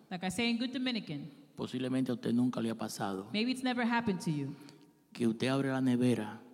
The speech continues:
Speaker 1: that you open up the fridge
Speaker 2: y lo único que sale es vapor de agua.
Speaker 1: and all you see is vapor.
Speaker 2: Porque lo único que son botellas llenas de agua dentro de la nevera.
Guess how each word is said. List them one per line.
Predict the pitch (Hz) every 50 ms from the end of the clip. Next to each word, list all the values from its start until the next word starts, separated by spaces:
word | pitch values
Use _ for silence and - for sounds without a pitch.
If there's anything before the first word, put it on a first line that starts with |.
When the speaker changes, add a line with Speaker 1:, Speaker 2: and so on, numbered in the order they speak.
| - - - - _ _ _ _ _ -
Speaker 1:
that | 202 202 196 -
you | 214 208
open | - 233 233 233 247 240
up | 233 233
the | 220 202
fridge | - - 247 262 285 269 - - - - - - - - - - - - - - - - -
Speaker 2:
y | - 120
lo | 113 117 117
único | 120 127 131 135 127 123
que | 123 120
sale | 110 - - 123 113 107 101 110 117 - - -
es | - 117 110
vapor | 113 113 110 - 117 110 110
de | 104 101 95
agua. | 90 87 85 87 90 90 90
Speaker 1:
and | 98 208 208
all | 214 226
you | 226 226
see | 220 - 247 226
is | 214 180 185
vapor. | 214 214 208 175 - 160 143 139 160 - - - - - - - - - - - - - - -
Speaker 2:
Porque | - 127 120 117 - 123
lo | 120 120
único | 127 143 139 131 123 117
que | - 135 127
son | - - 135 131
botellas | 120 117 110 120 135 139 139 131 123 120
llenas | 120 120 120 120 113
de | 113 113
agua | 117 120 110 110 107 98
dentro | 101 110 110 107 117 107
de | 101
la | 95 92
nevera. | 92 92 90 90 92 95 - - - -